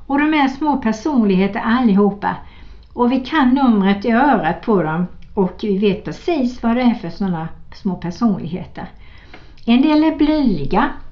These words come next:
en del är busiga, en del är stingsliga, lugna, vänliga, Lydiga, olydiga, pushiga, försiktiga,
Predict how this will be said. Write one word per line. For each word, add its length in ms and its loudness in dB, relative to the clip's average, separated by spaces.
en 180 4
del 300 0
är 100 -4
busiga, 760 0
en 120 2
del 200 2
är 60 -2
stingsliga, 960 2
lugna, 840 2
vänliga, 920 2
Lydiga, 680 4
olydiga, 840 2
pushiga, 760 -2
försiktiga, 880 -2